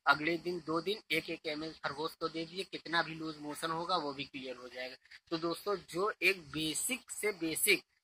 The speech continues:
चीजें हैं, अब एक देखिए, बहुत ज्यादा question आ रहे हैं, "सर, हमारा खरगोश fit है, लेकिन फिर भी हम उसको कैसे और अच्छा healthy बना सकते हैं?"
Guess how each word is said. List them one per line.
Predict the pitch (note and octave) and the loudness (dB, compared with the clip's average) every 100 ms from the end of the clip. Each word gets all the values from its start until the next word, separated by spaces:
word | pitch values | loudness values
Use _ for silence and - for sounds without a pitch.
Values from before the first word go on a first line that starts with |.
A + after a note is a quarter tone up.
| - | -2
चीजें | F3 D#3+ F#3+ | 0 4 4
हैं, | E3 E3 D3 - _ _ - | 6 4 4 0 _ _ 10
अब | F#3 | 12
एक | F#3+ F#3+ | 10 2
देखिए, | F#3+ A3 | -4 -4
बहुत | D3+ C4 - A3 | -6 -12 -2 0
ज्यादा | F#3 F3 F3+ | 6 6 6
question | - E3+ - | 0 -2 0
आ | E3+ E3+ | 4 6
रहे | F3+ | 6
हैं, | F#3+ | 2
"सर, | - F3+ | 2 2
हमारा | D3+ D3 E3 | 4 8 10
खरगोश | F#3 D#3+ D3 D3 F3+ | 10 6 -4 -4 -4
fit | - F3+ G3 | -4 -2 0
है, | G3 | 2
लेकिन | D3+ D3+ F3+ - | 0 -4 -10 -6
फिर | D3+ | -8
भी | D3 G3 | -6 -4
हम | F3+ | -4
उसको | D#3+ - | -4 -8
कैसे | F3+ E3 D3+ F#3 | -8 -4 -4 0
और | D#3+ D#3+ | 4 4
अच्छा | G#3+ - G#3+ - - - - | 4 6 6 6 0 -6 6
healthy | E3+ E3+ F#3+ | 6 8 6
बना | D3 B2+ | 6 0
सकते | - B2 | -6 -12
हैं?" | - | -6